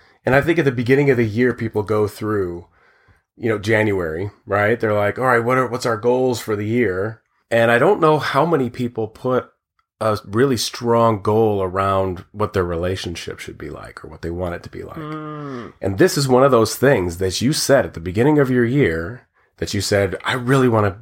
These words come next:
Speaker 1: get back in touch with my partner," or, "I really wanna change this about how we do this."
Speaker 2: Yep.
Speaker 1: So this is your opportunity to fulfill that goal.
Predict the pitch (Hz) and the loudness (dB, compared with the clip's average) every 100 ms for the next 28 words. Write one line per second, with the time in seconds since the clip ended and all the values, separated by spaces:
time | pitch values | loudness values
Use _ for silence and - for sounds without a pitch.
0 | - 110 - 98 98 92 101 98 92 87 | -4 -2 0 0 0 -4 -4 -4 -6 -6
1 | 82 101 95 87 82 87 95 120 156 131 | -4 -2 -2 -4 -4 -4 -2 2 4 4
2 | 117 107 - 110 92 - 107 98 82 82 | 2 0 0 0 -2 -2 0 0 -4 -8
3 | 80 85 87 95 90 85 120 98 95 - | -8 -8 -6 -6 -6 0 2 2 -2 -12
4 | - _ _ - 147 175 _ _ - 101 | -16 _ _ -16 -14 -14 _ _ -6 -4
5 | 104 135 143 139 127 117 113 104 - 147 | 0 0 2 0 2 2 0 -2 0 2
6 | 110 90 87 - 90 117 117 104 87 82 | 2 0 -4 -8 -2 0 2 2 -2 -2
7 | 98 67 | -4 -4